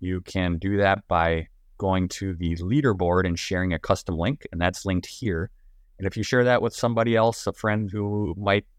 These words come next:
find this valuable, you will get a shout out in an upcoming newsletter. We appreciate your support and continuing to follow this project. Your support will allow for this project to be published into a book, hoping for late twenty twenty-four.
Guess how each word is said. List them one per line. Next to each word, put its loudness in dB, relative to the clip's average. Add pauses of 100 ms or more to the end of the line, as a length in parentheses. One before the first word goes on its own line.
(280)
find 2
this 0
valuable, 2
you 0
will 0
get -4
a -4
shout -2
out 2
in 0
an 0
upcoming 0
newsletter. 0 (1500)
We -6
appreciate 0
your -2
support -2 (160)
and 0
continuing -2
to -2
follow 4
this -6
project. 0 (680)
Your 2
support 0
will 2
allow 6
for -8
this -2
project 0
to -10
be -2
published 0
into -2
a -4
book, 0 (260)
hoping 0
for 0
late 0
twenty 2
twenty-four. 0